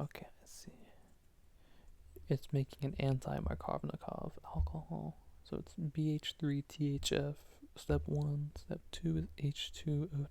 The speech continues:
two, N A O H. I see.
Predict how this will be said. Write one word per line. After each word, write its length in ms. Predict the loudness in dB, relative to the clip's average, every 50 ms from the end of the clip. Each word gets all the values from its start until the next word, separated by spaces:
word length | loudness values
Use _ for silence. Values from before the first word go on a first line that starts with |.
| -4 -6
two, 420 | -2 2 4 4 4 4 2 0 -2 -2 0
N 140 | 2 4 4
A 160 | 4 4 2
O 140 | 2 0 0 0 0
H. 640 | -2 -4 -4 -8 -14 -14 -12 -12 -14 -14 -16 -20 -20 -20 -20 -20 -20 -20 -18 -18 -18 -18 -18 -18 -20 -18 -16 -14 -12 -12 -12 -14 -18 -20 -20 -20 -20 -18 -16 -12 -12 -12 -12 -10
I 140 | -10 -10 -10 -12 -12
see. 240 | -12 -12 -12 -12